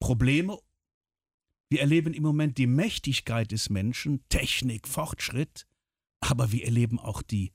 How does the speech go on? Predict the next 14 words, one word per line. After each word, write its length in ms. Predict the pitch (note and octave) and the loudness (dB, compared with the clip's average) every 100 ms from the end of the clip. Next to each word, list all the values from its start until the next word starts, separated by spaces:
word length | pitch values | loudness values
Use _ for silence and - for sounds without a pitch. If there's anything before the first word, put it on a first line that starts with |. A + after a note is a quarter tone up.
| - | -6
dunklen 440 | - G3+ A#3 A#2+ G#2+ | 0 2 2 0 -2
Seiten, 580 | G#2 F#2+ F#2 - F2 - _ _ _ _ | -2 -6 -8 -12 -20 -20 _ _ _ _
wie 80 | B2+ | 2
diese 260 | C3 B2+ | 4 4
Macht 360 | C3+ D3+ - - | 2 0 -2 -4
ausschlägt. 880 | F#3 A#3 - A#2 G2 G2+ - - - _ _ _ _ _ _ _ _ - | -2 0 0 -2 -4 -6 -14 -18 -20 _ _ _ _ _ _ _ _ 0
Umweltzerstörung, 1160 | F3+ E3 D#3+ - D3 - D3+ D3 C#3+ C#3+ C#3+ C#3 _ _ _ _ _ _ _ _ - | 2 2 0 -2 -6 -4 -2 -2 0 0 -2 -4 _ _ _ _ _ _ _ _ -8
Raubbau 760 | A#2 B2 D#3+ - - D3 D3+ | -2 2 2 2 0 0 0
an 140 | - C#3 | 2 2
den 140 | C#3+ | 2
Schätzen 460 | C3+ D#3 D3 - C#3+ | 2 0 0 2 2
der 180 | C#3+ - | 2 0
Erde, 400 | C#3 C#3 C3 C3 | 2 2 0 -2
Klimawandel, 1040 | - D3+ E3 D#3 B2+ C3 D#3 E3+ G#3+ A#3 | 2 2 4 2 0 0 0 0 -2 -4